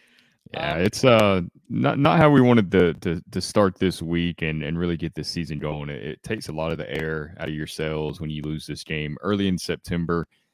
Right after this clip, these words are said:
Speaker 1: Uh, you know, Billy Napier said it before, before the game, and, and I know it's, it's Florida's head coach, but I thought it was perfect. You know, this game is huge, and it, it comes early and it comes fast. I mean, as soon as the season starts, it's, it's on top of you, and it really can kind of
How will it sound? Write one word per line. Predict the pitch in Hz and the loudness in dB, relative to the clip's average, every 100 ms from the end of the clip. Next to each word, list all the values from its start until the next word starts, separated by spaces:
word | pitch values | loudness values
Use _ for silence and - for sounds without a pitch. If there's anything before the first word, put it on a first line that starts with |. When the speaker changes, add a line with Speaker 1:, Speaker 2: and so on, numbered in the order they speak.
| _ _ _ | _ _ _
Speaker 1:
Uh, | 71 73 82 92 | -8 -8 -8 -12
you | - | -8
know, | 78 | -6
Billy | 76 85 85 | -4 -4 -2
Napier | 80 80 - 85 | -2 -2 -2 -4
said | - 85 | -2 -4
it | 80 60 | -4 -6
before, | 71 - 95 90 85 - | -12 -4 0 0 -2 -4
before | - 117 | 0 2
the | 104 | 4
game, | 98 104 104 | 4 4 4
and, | 90 | 2
and | 78 90 | -2 -2
I | 87 | -2
know | 90 101 | 0 0
it's, | 92 - - - _ | 0 -4 -12 -14 _
it's | 87 - | -12 -4
Florida's | 101 95 90 | -2 0 -2
head | 92 - | -4 -2
coach, | 98 92 | -2 -2
but | 80 | -4
I | |
thought | 87 | -4
it | |
was | 67 - | -6 -4
perfect. | 90 87 78 - - | -4 -2 -4 -10 -10
You | 78 | -8
know, | 78 | -8
this | 76 - | -8 -8
game | 82 80 | -8 -6
is | 76 - | -8 -10
huge, | - - 95 82 73 - | -12 -4 -2 -2 -4 -8
and | 73 | -10
it, | 69 | -10
it | 76 - | -12 -8
comes | 90 90 | -4 -2
early | 82 90 92 | 0 0 0
and | 87 | -2
it | 65 | -6
comes | 90 87 - | -6 -8 -4
fast. | 87 82 71 - | -4 -4 -8 -12
I | |
mean, | 71 73 | -12 -10
as | 71 - | -10 -8
soon | 85 | -6
as | 80 | -6
the | 73 | -8
season | - 82 73 | -10 -8 -10
starts, | - 82 80 76 | -6 -6 -6 -8
it's, | - - | -16 -16
it's | 73 | -12
on | 73 | -12
top | 69 82 - | -8 -10 -8
of | 73 71 | -10 -8
you, | 73 73 | -8 -8
and | 71 - _ _ _ _ - _ _ | -10 -14 _ _ _ _ -20 _ _
it | 87 | -2
really | 98 117 | 2 2
can | 117 107 | 2 2
kind | 104 101 | 2 2
of | 87 | 0